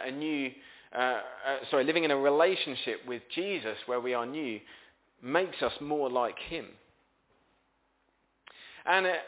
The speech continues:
and I find this super helpful because sometimes when, when you're really struggling with sin, uh, and you're feeling low, it can be very easy to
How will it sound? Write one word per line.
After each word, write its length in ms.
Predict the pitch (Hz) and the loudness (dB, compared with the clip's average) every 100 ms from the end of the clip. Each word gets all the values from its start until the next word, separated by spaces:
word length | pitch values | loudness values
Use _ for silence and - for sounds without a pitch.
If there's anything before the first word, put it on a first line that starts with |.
| - | -2
and 100 | 185 | 2
I 220 | 262 262 - | 2 2 2
find 240 | 196 160 | 4 4
this 160 | 131 120 - - - - _ _ _ - - - | 2 -2 -4 -10 -14 -20 _ _ _ -14 -8 -2
super 240 | 156 127 | 0 0
helpful 440 | 117 107 - 95 - _ _ _ _ _ _ 151 | 0 -2 -4 -14 -14 _ _ _ _ _ _ -6
because 420 | 147 185 170 151 - - - - _ _ _ _ _ - | 0 2 2 0 -10 -20 -20 -20 _ _ _ _ _ 4
sometimes 400 | 254 277 262 214 170 | 4 6 4 2 2
when, 320 | 196 180 170 156 156 170 | 2 2 -2 -4 -6 -4
when 200 | 180 208 | -2 0
you're 140 | 196 165 | 0 2
really 220 | 156 131 - | 0 0 0
struggling 360 | 135 113 113 | 0 0 -4
with 120 | 104 - - | -6 -10 -10
sin, 80 | 87 - - _ _ _ _ _ _ _ _ | -12 -12 -20 _ _ _ _ _ _ _ _
uh, 300 | 127 127 131 127 131 | 2 2 2 0 0
and 320 | 135 127 127 123 - - _ _ - | 0 2 -2 -6 -8 -16 _ _ -8
you're 140 | 131 - | -6 0
feeling 280 | 190 175 127 | 0 0 -2
low, 280 | 113 101 101 107 - _ _ _ _ _ _ _ _ _ - | 0 0 -2 -12 -20 _ _ _ _ _ _ _ _ _ -10
it 120 | 143 | -6
can 100 | 170 | -4
be 60 | |
very 460 | 165 233 220 175 147 | 2 2 2 0 0
easy 220 | 117 | -2
to 60 | 113 | -6